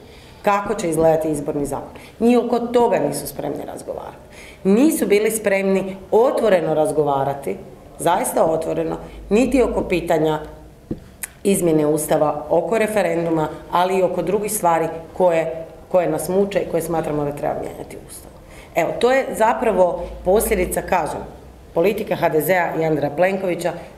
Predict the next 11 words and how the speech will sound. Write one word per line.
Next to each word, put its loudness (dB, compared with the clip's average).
koja 2
želi 2
marginalizirati 0
Sabor 0
i 0
od -2
tuda 0
dolaze 2
sve -4
one 2
njegove 0